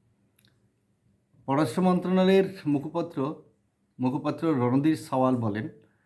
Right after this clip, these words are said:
রাশিয়ার সেনাবাহিনীতে যোগ দেওয়া একশো ছাব্বিশ জন ভারতের মধ্যে ছিয়ানব্বই জন দেশে ফিরেছেন, তবে আঠারো জন এখনও যুদ্ধে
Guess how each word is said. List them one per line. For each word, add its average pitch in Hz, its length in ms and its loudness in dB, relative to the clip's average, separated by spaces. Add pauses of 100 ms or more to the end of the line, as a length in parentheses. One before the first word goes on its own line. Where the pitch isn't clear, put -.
(200)
রাশিয়ার 127 420 0
সেনাবাহিনীতে 160 680 2
যোগ 139 300 0
দেওয়া 110 280 -4 (160)
একশো 120 280 -8
ছাব্বিশ 135 440 -4
জন 156 160 -2
ভারতের 127 320 -2
মধ্যে 127 280 -2
ছিয়ানব্বই 147 560 -2
জন 180 200 -4
দেশে 120 220 -4
ফিরেছেন, - 440 -20 (3000)
তবে 143 160 4
আঠারো 135 340 2
জন 175 140 2
এখনও 170 300 2
যুদ্ধে 151 680 -2